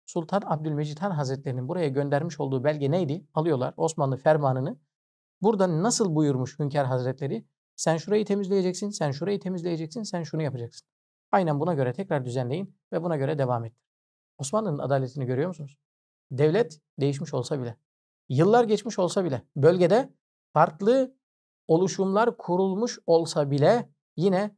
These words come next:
senin hükmün orada adaleti tesis etmeye yetiyor. İşte adalet ancak bu şekilde sağlanır ve vesile olur.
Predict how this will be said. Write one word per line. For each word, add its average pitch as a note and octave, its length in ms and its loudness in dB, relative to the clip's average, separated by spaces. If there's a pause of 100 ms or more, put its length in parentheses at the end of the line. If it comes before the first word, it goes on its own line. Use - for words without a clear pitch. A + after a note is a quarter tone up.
(120)
senin F#3 300 -4
hükmün C3+ 320 -4
orada D#3+ 500 0 (240)
adaleti C#3 460 0
tesis C#3 360 -4
etmeye C3 300 -4
yetiyor. B2 380 -8 (300)
İşte - 220 -8
adalet D3+ 440 -2 (120)
ancak D3+ 400 -4 (240)
bu F#3+ 100 -8
şekilde C#3+ 540 -6 (120)
sağlanır C#3+ 540 0
ve B2+ 80 -4
vesile B2+ 280 -6
olur. B2+ 140 -12